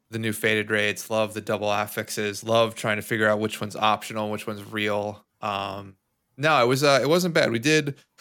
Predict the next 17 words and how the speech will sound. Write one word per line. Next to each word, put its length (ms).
basically 280
killed 200
everything 380
but 160
Sylvanas. 720
So 560
had 240
a, 240
uh, 340
we 120
did 260
to, 160
this 320
week 120
was 140
our, 160
like, 440